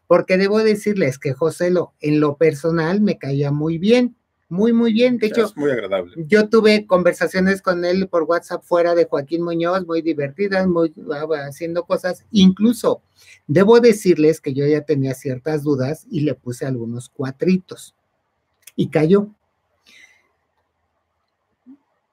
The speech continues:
Speaker 1: Todo esto fue, empezó y empecé yo a tener mis dudas, porque resulta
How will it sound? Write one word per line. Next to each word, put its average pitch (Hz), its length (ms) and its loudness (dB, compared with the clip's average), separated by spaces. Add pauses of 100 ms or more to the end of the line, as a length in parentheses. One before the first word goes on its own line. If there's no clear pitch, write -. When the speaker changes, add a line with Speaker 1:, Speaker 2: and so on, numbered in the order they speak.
(220)
Speaker 1:
Todo 254 260 8
esto 247 320 6
fue, 220 240 0
empezó 175 540 0
y 165 300 -2
empecé 139 420 -4
yo 170 100 -2
a 175 60 -6
tener 160 380 -2
mis 165 180 -4
dudas, 143 480 -2
porque 160 260 -2
resulta 156 720 -4